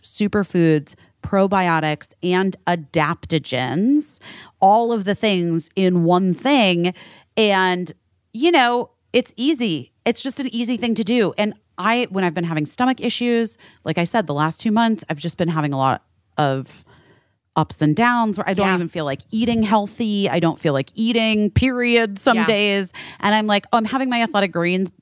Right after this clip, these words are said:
Speaker 1: and my stomach is, like, chilled out now. Like, I
Speaker 2: Yeah.
Speaker 1: feel good. Like, I can get through.
Speaker 2: Yeah.
Speaker 1: You know?
Speaker 2: And it's like, it's three bucks a day. That's less than your cold brew habit. It's a lot cheaper than, uh,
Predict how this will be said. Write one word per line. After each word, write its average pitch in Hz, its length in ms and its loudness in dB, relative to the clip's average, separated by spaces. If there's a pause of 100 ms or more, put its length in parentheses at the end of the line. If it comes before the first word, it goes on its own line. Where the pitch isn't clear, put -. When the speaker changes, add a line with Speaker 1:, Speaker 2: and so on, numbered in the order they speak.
(200)
Speaker 1:
and 175 260 0 (160)
my 175 160 2
stomach 165 400 -2
is, 156 160 0
like, 147 140 0 (240)
chilled 147 320 0
out 123 240 -2
now. - 360 -4
Like, 151 200 0
I 156 80 4
Speaker 2:
Yeah. 143 120 -4
Speaker 1:
feel 160 200 2
good. 147 340 -4
Like, 135 240 -4
I 156 100 0
can 143 480 -4 (360)
get 175 160 0
through. - 360 -12 (220)
Speaker 2:
Yeah. 175 220 -2
Speaker 1:
You 208 120 2
know? 208 240 4
Speaker 2:
And 285 100 2
it's 277 140 -4
like, 254 260 -6
it's - 200 -10
three 277 200 -6
bucks 269 260 0
a 247 60 0
day. 190 480 2
That's 185 340 -4
less 180 300 0 (140)
than 180 420 -2
your 160 80 -6
cold 196 380 -2
brew 196 240 0
habit. 180 480 0 (280)
It's 185 160 -4
a 214 60 0
lot 175 280 2
cheaper 202 760 0
than, 160 640 0 (140)
uh, 151 420 2